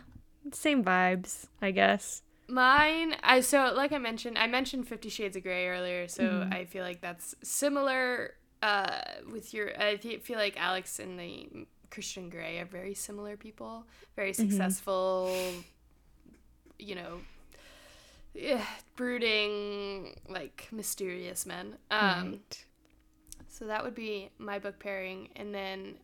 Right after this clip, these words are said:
Speaker 2: uh, y-, yeah, you go with the movie. <laughs>
Speaker 1: Oh, okay. I did, uh, three hundred and sixty-five Days. That one is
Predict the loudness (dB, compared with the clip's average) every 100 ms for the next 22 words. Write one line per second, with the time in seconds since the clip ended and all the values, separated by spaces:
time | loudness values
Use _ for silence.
0 | _ 4 6 6 4 4 10 10 10 8
1 | 10 10 6 2 2 0 2 2 4 2
2 | 10 12 12 12 12 12 10 8 0 -12
3 | -20 -20 8 12 12 12 12 10 8 8
4 | 8 8 6 4 4 4 6 4 6 6
5 | 6 4 2 0 0 -2 -2 2 2 4
6 | 4 4 4 6 8 8 8 4 2 -4
7 | -6 -8 -16 -18 -18 -20 -20 -20 -20 4
8 | 12 12 12 8 6 6 8 10 10